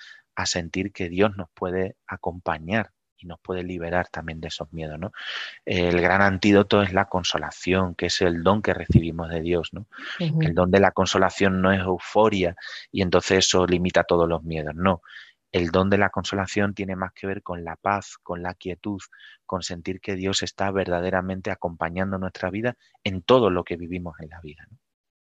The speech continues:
Speaker 2: Claro. Pues muy bien, muchas gracias, David.
Speaker 1: Muchas gracias, Maribel, una vez más.
Speaker 2: Y una vez más también recuerdo quién eres, David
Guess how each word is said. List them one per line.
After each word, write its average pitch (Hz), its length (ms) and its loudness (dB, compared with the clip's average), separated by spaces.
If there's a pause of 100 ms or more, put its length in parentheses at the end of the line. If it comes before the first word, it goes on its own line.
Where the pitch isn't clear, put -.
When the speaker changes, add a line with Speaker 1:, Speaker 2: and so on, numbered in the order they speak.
Speaker 2:
Claro. 127 320 -4 (260)
Pues 156 180 0
muy 170 180 8
bien, 160 180 10
muchas 160 260 4
gracias, 160 540 2
David. 156 260 4
Speaker 1:
Muchas 160 140 6
gracias, 101 420 6
Maribel, 92 460 6
una 92 180 6
vez 90 200 4
más. 90 400 0 (240)
Speaker 2:
Y 165 240 4
una 160 240 8
vez 160 180 10
más 160 300 6
también 165 580 6 (680)
recuerdo 160 720 6
quién 156 220 2
eres, 214 340 6
David 156 260 4